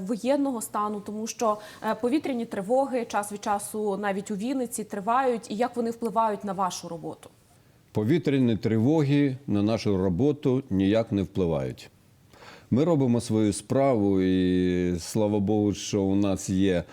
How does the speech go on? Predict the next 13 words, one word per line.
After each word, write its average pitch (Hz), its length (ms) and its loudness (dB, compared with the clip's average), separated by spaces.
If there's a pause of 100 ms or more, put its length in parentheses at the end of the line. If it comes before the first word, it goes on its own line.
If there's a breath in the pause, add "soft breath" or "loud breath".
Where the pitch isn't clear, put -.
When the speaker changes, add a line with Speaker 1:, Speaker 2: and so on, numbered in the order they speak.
(340 loud breath)
Speaker 2:
такі 101 220 0
можливості. 85 920 0
Люди, 104 480 0
людей 117 380 0
творчих, 123 760 -2
е, 101 240 2 (460 loud breath)
їм 117 160 2
потрібно 110 360 -2
працювати, 92 480 -4
їм 85 100 -2
потрібно 95 360 -2
творити. 85 520 -4
Вони 98 360 0